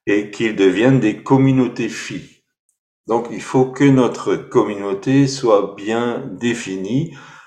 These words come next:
pour que ça soit clair, euh, pour, euh, pour tout le monde.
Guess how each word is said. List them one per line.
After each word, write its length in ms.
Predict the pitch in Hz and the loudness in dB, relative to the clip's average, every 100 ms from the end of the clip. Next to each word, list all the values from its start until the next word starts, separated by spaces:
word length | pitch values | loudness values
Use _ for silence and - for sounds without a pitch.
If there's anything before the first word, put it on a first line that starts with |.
| _ _ | _ _
pour 400 | 120 123 120 - | 0 2 2 -4
que 240 | 117 98 | -2 0
ça 180 | 90 90 | 0 -4
soit 240 | - 92 - | -2 -4 -4
clair, 320 | 113 117 104 98 90 - - - - - | 0 0 0 -2 -6 -6 -20 -20 -20 -8
euh, 100 | 104 - | -6 -6
pour, 360 | - 107 95 98 | -6 -4 0 2
euh, 440 | 90 85 80 - _ _ _ _ _ _ _ - _ _ | 2 2 -4 -12 _ _ _ _ _ _ _ -20 _ _
pour 220 | - - | -8 -6
tout 120 | - 131 | 4 4
le 60 | |
monde. 500 | 117 110 92 73 - | 6 2 0 -4 -12